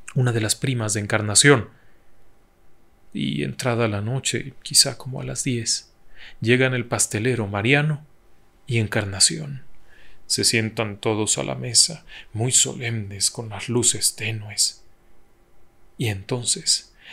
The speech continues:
comienza Mariano a invocar a los espíritus, a llamarlos, que se aparezcan, que hablen con ellos, que no sé qué, que no sé cuánto, y de pronto,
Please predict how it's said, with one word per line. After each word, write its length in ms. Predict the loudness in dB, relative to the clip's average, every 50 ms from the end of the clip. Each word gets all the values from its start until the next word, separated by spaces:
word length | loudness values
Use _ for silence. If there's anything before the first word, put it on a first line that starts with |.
| -20 -4 _
comienza 520 | 2 2 4 2 2 2 2 4 4 2
Mariano 560 | 2 0 0 2 4 6 6 6 4 4 2 2
a 60 | 2
invocar 480 | 0 0 0 -2 -2 -2 -2 -2 -2
a 40 | -2
los 240 | -4 -4 -4 -4 -2
espíritus, 840 | -2 -4 -4 -4 -6 -6 -6 -8 -10 -12 -14 -16 -12 -10 -10 -10 -12 -14 -20 -20 -20 -20 -20 -20 -20 -18 -18 -18 -18 -20 -20 -20 -20 -20 -20 -20 -20 -18 -16 -14 -12 -12 -12 -12 -12 -14 -2 0
a 80 | 2
llamarlos, 840 | 2 4 2 4 4 4 4 4 4 0 -2 -4 -6 -6 -4 -6 -6 -6
que 120 | -2 0
se 160 | 0 0 0
aparezcan, 880 | 0 -2 -4 2 6 8 8 10 8 8 6 4 0 -2 -2 -2 -2 0
que 100 | 4 6
hablen 320 | 6 6 8 6 4 4
con 240 | 2 2 2 4 4
ellos, 540 | 4 4 4 4 4 4 4 4 4 4 2
que 100 | 2 0
no 160 | 0 2 2
sé 180 | 4 2 2 4
qué, 200 | 6 6 6 6
que 120 | 4 2
no 140 | 4 6 6
sé 180 | 6 6 6 6
cuánto, 340 | 8 8 8 8 8 8
y 40 | 8
de 140 | 8 8 8
pronto, 480 | 8 6 8 8 6 6 6 4 4